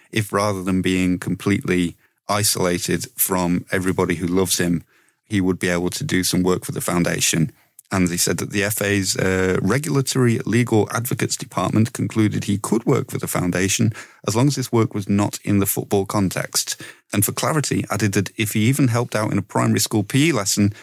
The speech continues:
he would be, uh, breaching his suspension.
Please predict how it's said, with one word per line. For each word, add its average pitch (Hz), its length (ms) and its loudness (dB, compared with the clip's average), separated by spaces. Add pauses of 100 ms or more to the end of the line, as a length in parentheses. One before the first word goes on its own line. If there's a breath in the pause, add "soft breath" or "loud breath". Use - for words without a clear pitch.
(140 loud breath)
he 120 100 0
would 107 220 0
be, 104 320 2 (240)
uh, 98 160 2
breaching 95 460 0
his 92 180 0
suspension. 87 720 0